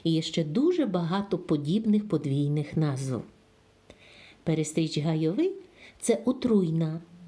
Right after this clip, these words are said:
однорічна рослина-напівпаразит. Зустрічається на Поліссі і в лісостепу. Зазвичай росте у мішаних лісах, е, надає перевагу, м, тим лісам, у яких зустрічається дуб.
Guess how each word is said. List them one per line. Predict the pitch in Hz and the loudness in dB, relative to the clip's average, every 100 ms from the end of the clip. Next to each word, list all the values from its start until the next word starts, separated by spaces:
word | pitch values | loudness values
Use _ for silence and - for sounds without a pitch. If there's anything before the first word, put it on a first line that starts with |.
| - | -6
однорічна | - 180 202 202 160 160 - 156 156 | 0 4 6 4 4 -2 -2 0 2
рослина-напівпаразит. | 160 - 180 240 247 202 214 165 165 170 165 156 139 135 - - _ - - - | 0 2 2 2 0 -2 0 -2 0 0 0 0 -2 -4 -8 -20 _ -20 -20 -6
Зустрічається | 190 233 294 294 349 359 330 294 208 | -2 0 0 -2 0 2 0 2 0
на | 180 | 0
Поліссі | 175 170 214 254 - | 0 0 0 -2 -4
і | 226 180 180 | -2 0 0
в | 180 | 0
лісостепу. | 165 170 175 170 - 165 165 143 143 - - - - | 0 0 0 -4 -2 -2 0 -2 -2 -14 -20 -20 -6
Зазвичай | 170 208 254 294 349 320 | 0 0 0 0 2 2
росте | 233 208 - 185 160 | 2 -2 0 0 0
у | - | 0
мішаних | 190 170 - 160 156 160 | 2 2 2 0 0 0
лісах, | 147 - 170 233 220 - - - - - - | -2 0 0 -2 -4 -18 -20 -20 -20 -20 -6
е, | 147 143 | -4 0
надає | 151 151 151 160 | 0 0 2 0
перевагу, | 165 220 208 170 170 170 196 208 - | 0 0 2 0 -2 0 0 0 -2
м, | 180 160 - | -2 -2 -2
тим | 156 151 | 0 0
лісам, | 151 147 294 339 | 0 -2 -4 -2
у | 175 | 0
яких | 147 151 160 | 0 0 -2
зустрічається | 165 170 170 175 175 180 196 | -2 -2 -2 0 0 0 -2
дуб. | 165 147 - | 0 0 -2